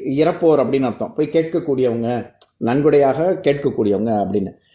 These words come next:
எப்படி பரிசுங்கிறது பரிசில்னு வருதோ, அந்த மாதிரி இங்க குரு, குருசி, குரிசு, அது குரிசில்னு சொன்னாலும் சரி, குருசில்னு சொன்னாலும் சரி, அங்க பெருமை, பெருமையை தான் குறிக்கும். நம்ம, நான் ஏற்கனவே பல பாடல்கள் முன்னாடி குருங்கிற வார்த்தைக்கு அர்த்தம் சொல்லியிருக்கேன்னு நினைக்கிறேன்,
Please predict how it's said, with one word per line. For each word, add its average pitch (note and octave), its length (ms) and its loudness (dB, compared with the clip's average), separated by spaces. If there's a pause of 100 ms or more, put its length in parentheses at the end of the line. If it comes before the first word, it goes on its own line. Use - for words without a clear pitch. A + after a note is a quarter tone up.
(140)
எப்படி G3+ 320 4
பரிசுங்கிறது D3+ 680 2
பரிசில்னு C#3 540 0
வருதோ, G2+ 380 0
அந்த C3+ 240 -2
மாதிரி D#3+ 260 0
இங்க C#3+ 320 0
குரு, F3 500 4
குருசி, D3+ 460 2
குரிசு, F3 440 0 (220)
அது C#3+ 180 0
குரிசில்னு A3+ 640 4
சொன்னாலும் F#3 420 0
சரி, D#3+ 320 2
குருசில்னு G#3 540 2
சொன்னாலும் D3+ 400 0
சரி, D#3+ 320 2 (180)
அங்க G3 400 2
பெருமை, B3 580 2
பெருமையை F#3+ 640 0
தான் E3+ 140 -4
குறிக்கும். A2+ 300 -4 (180)
நம்ம, D3 420 -4
நான் C#3 240 -6
ஏற்கனவே F#3+ 540 -4 (280)
பல B2+ 180 -6
பாடல்கள் D#3+ 500 -2
முன்னாடி D#3+ 400 -2
குருங்கிற F#3+ 400 2
வார்த்தைக்கு D3+ 400 -2
அர்த்தம் E3+ 280 -4
சொல்லியிருக்கேன்னு C#3+ 280 -2
நினைக்கிறேன், C3 420 -2